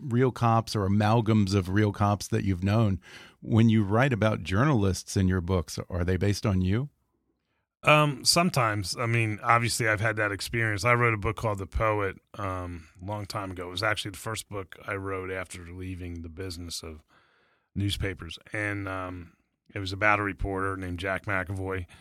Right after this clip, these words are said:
Speaker 2: And that was, uh, pretty close to being autobiographical in terms of my view of that job and how I did it.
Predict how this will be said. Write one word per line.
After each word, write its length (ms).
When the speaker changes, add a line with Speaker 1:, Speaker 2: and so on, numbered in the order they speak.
Speaker 2:
And 440
that 180
was, 420
uh, 300
pretty 240
close 300
to 80
being 260
autobiographical 1300
in 120
terms 360
of 100
my 240
view 640
of 520
that 220
job 460
and 80
how 240
I 80
did 260
it. 160